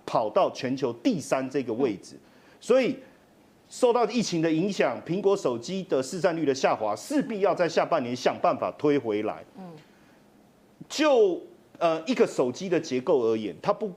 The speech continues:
Speaker 1: 不是像，就比如说我们在讲传产、讲钢铁，钢铁好就钢铁好，你也想不到还有什么会好。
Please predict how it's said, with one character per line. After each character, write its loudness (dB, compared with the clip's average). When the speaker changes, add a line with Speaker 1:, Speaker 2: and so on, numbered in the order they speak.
Speaker 1:
不 0
是 -2
像， 0
就 -8
比 -4
如 0
说 4
我 2
们 -2
在 2
讲 -4
传 -4
产、 -4
讲 -4
钢 -4
铁， -6
钢 -2
铁 2
好 0
就 -6
钢 -4
铁 -2
好， -4
你 -2
也 -2
想 -2
不 -2
到 2
还 -4
有 0
什 -8
么 -8
会 -2
好。 -14